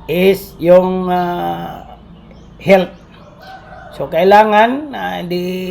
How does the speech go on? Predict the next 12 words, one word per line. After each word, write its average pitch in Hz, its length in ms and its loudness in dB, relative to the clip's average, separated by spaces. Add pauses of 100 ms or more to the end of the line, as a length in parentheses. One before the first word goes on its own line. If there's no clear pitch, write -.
(320)
payat, 202 480 0 (800)
ah, 131 320 -8
hindi 175 240 0
din 180 180 0
masyadong 160 380 -2
mataba, 175 720 -4 (1300)
at 127 160 -16
saka 147 220 0
walang 175 260 2
kapansanan. 170 840 0 (680)
Yun, 127 240 -8
yun. 143 220 -2